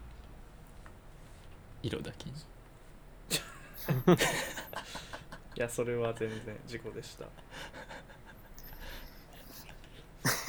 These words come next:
Speaker 2: <laughs> あー。
Speaker 1: ね。なん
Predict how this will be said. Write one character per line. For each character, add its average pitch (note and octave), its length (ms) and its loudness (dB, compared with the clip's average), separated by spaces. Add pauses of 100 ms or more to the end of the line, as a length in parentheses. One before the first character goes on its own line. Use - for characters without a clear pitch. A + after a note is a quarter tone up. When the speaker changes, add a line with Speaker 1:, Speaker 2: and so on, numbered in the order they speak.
(1900)
Speaker 2:
<laughs> - 0 -
あ - 60 0
ー。 A2+ 200 0
Speaker 1:
ね。 E2+ 160 4 (580)
な - 80 -4
ん - 20 -6